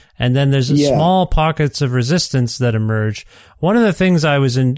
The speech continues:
Speaker 1: I was appreciative about in terms of the pandemic, which has been horrible. I've lost people to it. It's incredibly sad, but it did
Speaker 2: Yeah.
Speaker 1: feel and still sort of feels like we could change things. And like I see, I'm hearing more and more chatter about capitalism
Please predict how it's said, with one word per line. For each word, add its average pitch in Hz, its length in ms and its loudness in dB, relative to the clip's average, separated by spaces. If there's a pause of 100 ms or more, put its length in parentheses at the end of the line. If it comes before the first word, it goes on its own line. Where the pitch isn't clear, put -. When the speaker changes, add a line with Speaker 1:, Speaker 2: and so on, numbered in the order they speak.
Speaker 1:
I 127 100 0
was 117 340 -2
appreciative 139 680 -2
about 120 360 -2
in 120 80 -2
terms 120 300 -2
of 110 80 -2
the 113 80 -2
pandemic, 123 560 -2
which 117 140 -4
has 110 160 -2
been 113 160 0
horrible. 127 600 0 (380)
I've 120 220 -2
lost 127 320 -2
people 120 300 -2
to 123 220 -4
it. 117 220 -2
It's 117 220 -6
incredibly 120 640 0
sad, 113 580 -2 (420)
but 147 140 0
it 143 220 -4
did 247 320 2
Speaker 2:
Yeah. 107 100 0
Speaker 1:
feel 180 600 2
and 123 140 0
still 240 400 0
sort 147 280 0
of 120 100 -2
feels 123 380 -2
like 120 180 -2
we 127 100 -2
could 120 220 -4
change 151 480 -2
things. 113 540 -2 (340)
And 127 140 0
like 123 140 -2
I 120 80 2
see, - 280 -6 (220)
I'm 147 100 -4
hearing 160 300 2
more 196 360 2
and 147 80 2
more 139 200 0
chatter 147 480 0
about 117 280 0
capitalism 123 800 -2